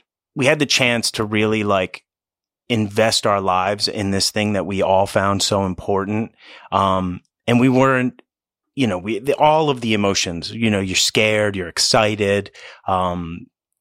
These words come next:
you know, we're getting in this van that, like, do we even know it's gonna make it down the road? You know, um, our families are like, you know, try-,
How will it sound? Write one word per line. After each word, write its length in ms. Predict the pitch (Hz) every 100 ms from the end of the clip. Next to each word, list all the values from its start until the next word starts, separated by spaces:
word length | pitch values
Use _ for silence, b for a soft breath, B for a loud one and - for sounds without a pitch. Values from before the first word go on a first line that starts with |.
| -
you 80 | 101
know, 100 | 95
we're 100 | 123
getting 260 | 143 139 127
in 180 | 113
this 160 | 104 -
van 460 | 104 104 107 113 113
that, 220 | 95 - _ b b b b -
like, 200 | 85 _ _ _ _ _ _ -
do 80 | 110
we 100 | 113
even 240 | 127 120 101
know 180 | 107
it's 120 | 120 -
gonna 180 | 107
make 260 | 98 98 101
it 200 | 110 - _ _
down 280 | - 101 104
the 80 | 104
road? 480 | 95 90 92 107 104 _ _
You 140 | 110 104
know, 340 | 104 101 101 B B B
um, 400 | 110 107 101 95 b b -
our 160 | 113
families 600 | - 117 107 113 117 113
are 80 | 110
like, 360 | 104 101 - - _ _ _ _ - _ -
you 120 | 127
know, 320 | 110 107 101 110 110 104 104
try-, 360 | - 110 107